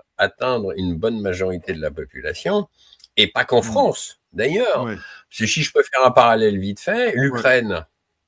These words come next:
Speaker 1: Zelensky, qui, qui il
Speaker 2: Ouais.
Speaker 1: était ? C'était un comédien qui
Speaker 2: Mm.
Speaker 1: a joué dans une série télévisée là-bas où il jouait le rôle d'un président.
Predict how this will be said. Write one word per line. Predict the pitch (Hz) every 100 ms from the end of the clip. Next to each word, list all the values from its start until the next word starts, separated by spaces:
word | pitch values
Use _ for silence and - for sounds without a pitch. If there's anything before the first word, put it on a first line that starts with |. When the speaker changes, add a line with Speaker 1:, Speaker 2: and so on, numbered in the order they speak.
| _ _
Speaker 1:
Zelensky, | - 120 127 127 110 - 127 123 117 - _
qui, | - - _ _ -
qui | 170
il | 156 147
Speaker 2:
Ouais. | 143
Speaker 1:
était ? | 135 139 120 101
C'était | - 101
un | 107 -
comédien | 156 139 127 131 175 262 285 _ - - _ _
qui | -
Speaker 2:
Mm. | 170
Speaker 1:
a | 160
joué | 151 190 196
dans | 156 123
une | 135
série | 131 - 160 156
télévisée | 143 131 120 123 120 120
là-bas | 120 139 180 190 185 -
où | 160 226
il | 196 170
jouait | 165 160 180 208
le | 165
rôle | 151 240 233
d'un | 160
président. | 139 160 160 160 156 147